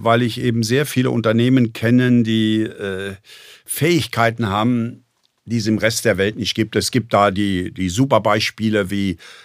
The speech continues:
Trumpf, Laser, äh, für extreme ultraviolette, äh, Lithografie und, und Zeiss mit dem optischen System, die dann die K-, Schlüssellieferanten für A S M L sind, die ein Weltmonopol haben.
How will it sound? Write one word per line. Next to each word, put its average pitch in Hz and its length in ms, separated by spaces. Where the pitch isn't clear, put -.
Trumpf, 123 520
Laser, 110 800
äh, 95 60
für - 140
extreme 113 500
ultraviolette, 104 1120
äh, 95 420
Lithografie 117 1080
und, 98 260
und 95 220
Zeiss 117 480
mit 113 140
dem 107 140
optischen 113 460
System, 120 640
die 110 120
dann 104 320
die 131 120
K-, - 240
Schlüssellieferanten 131 880
für - 200
A 107 160
S 104 120
M 104 140
L 123 240
sind, 117 240
die 117 100
ein 101 180
Weltmonopol 110 840
haben. 139 440